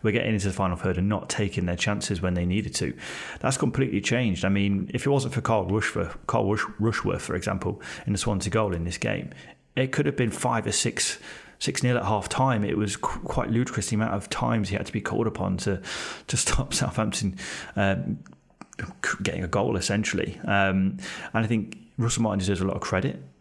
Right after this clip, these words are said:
I'm not gonna admit I was wrong because I was right at the time, um, because the performances back in August, September weren't sustainable. They were,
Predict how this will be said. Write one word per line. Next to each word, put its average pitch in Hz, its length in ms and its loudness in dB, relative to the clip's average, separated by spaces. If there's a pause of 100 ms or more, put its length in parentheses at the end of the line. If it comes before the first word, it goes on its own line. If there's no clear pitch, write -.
I'm 123 80 4
not 127 80 4
gonna 101 120 4
admit 95 140 2
I 90 80 2
was 87 100 0
wrong 95 220 2
because 90 140 0
I - 20 4
was 87 120 -2
right 101 160 4
at - 60 -6
the 87 80 -2
time, 95 480 0 (360)
um, 90 420 2
because 98 240 0
the 92 80 0
performances 92 540 0 (180)
back 104 220 0
in 95 80 2
August, 90 240 0
September 85 280 -2
weren't 92 280 2
sustainable. 87 500 0
They 90 140 2
were, 92 120 0